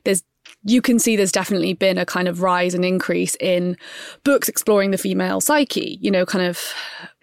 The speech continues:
Megan Nolan, Raven Leilani being, you know, two of many, um, last year that did particularly well. And I think,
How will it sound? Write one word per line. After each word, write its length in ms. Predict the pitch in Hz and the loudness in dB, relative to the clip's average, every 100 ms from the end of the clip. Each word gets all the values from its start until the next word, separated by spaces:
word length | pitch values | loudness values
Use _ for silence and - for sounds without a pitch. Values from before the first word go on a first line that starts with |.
| - | -8
Megan 360 | 190 175 180 233 | -4 -2 2 4
Nolan, 640 | 349 339 311 302 285 277 | 4 4 4 4 4 4
Raven 280 | 214 185 190 | 2 2 0
Leilani 760 | 196 240 254 240 226 220 208 - | 2 2 2 2 2 0 0 0
being, 380 | 196 180 175 196 | 0 0 0 -2
you 60 | |
know, 120 | 185 180 | -4 -4
two 240 | - 285 247 | 0 4 4
of 120 | 196 | 2
many, 480 | 202 196 190 190 - - | 0 0 0 -2 -4 -4
um, 260 | 196 196 190 | 0 0 2
last 300 | 202 185 190 | 2 2 0
year 120 | 180 | 0
that 120 | - | 0
did 100 | 185 | -4
particularly 520 | - 226 - 180 185 | -2 -4 -2 -2 0
well. 380 | 185 113 95 - - - - - - - | 0 0 -2 -4 -10 -14 -12 -14 -12 -2
And 100 | 233 | 0
I 100 | 233 | 2
think, 500 | 233 254 233 - - | 2 0 0 -2 -10